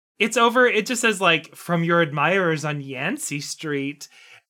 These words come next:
And the little, like, inscription says, "Yours till clobberin' time, big-hearted Benjamin J. Grimm." And this whole moment is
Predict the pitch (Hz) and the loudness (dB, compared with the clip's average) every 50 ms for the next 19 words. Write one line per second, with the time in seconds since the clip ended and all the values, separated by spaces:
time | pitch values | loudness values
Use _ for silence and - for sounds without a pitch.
0 | _ _ - 190 190 185 185 180 170 160 196 190 180 196 202 214 202 202 185 170 | _ _ 0 2 2 2 2 0 0 2 0 2 2 2 2 2 2 2 2 2
1 | 160 151 151 147 151 - _ 170 170 180 175 - - - 165 165 160 - - 170 | 2 2 2 0 -4 -8 _ -4 -4 -2 -2 -4 0 0 0 0 0 -2 -2 -2
2 | 170 185 196 190 - 165 151 151 147 143 131 139 160 139 135 151 160 175 185 180 | -2 -2 -2 0 2 2 2 2 0 -2 -6 -10 -12 -8 -2 0 2 2 0 0
3 | - - 220 214 214 - - 139 135 156 180 180 156 165 156 147 151 170 170 - | 0 0 0 0 -2 -8 -6 0 4 4 4 4 4 2 0 2 0 -2 -2 0
4 | 202 160 143 139 135 131 127 131 127 - 160 165 190 202 247 220 196 160 156 165 | 2 2 4 2 2 0 -4 -8 -6 -2 0 0 0 0 0 -2 0 2 2 2
5 | 170 170 175 160 143 151 151 160 170 175 196 214 214 226 233 233 175 156 160 156 | 2 0 -2 -4 -6 -4 -4 -4 -2 -4 -4 -4 -4 -4 -4 -6 -4 -4 -4 -2
6 | 160 175 175 156 151 151 147 139 131 127 123 127 127 131 _ _ _ - - - | -2 -4 -4 -6 -6 -4 -4 -4 -4 -6 -8 -12 -16 -20 _ _ _ -10 -10 -10
7 | 807 807 807 - - - 539 - - 190 202 - - - - - 539 - 175 202 | -10 -14 -18 -20 -6 -4 -4 -4 -2 -2 -2 -2 -2 -2 -4 -4 -6 -4 0 2
8 | 269 294 - - 160 156 180 208 226 233 220 196 170 156 160 170 175 160 143 135 | 2 2 2 -2 -6 -6 -2 0 0 0 0 0 -2 -2 -2 -2 -2 -4 -4 -6
9 | - - 139 147 143 | -6 -8 -8 -6 -4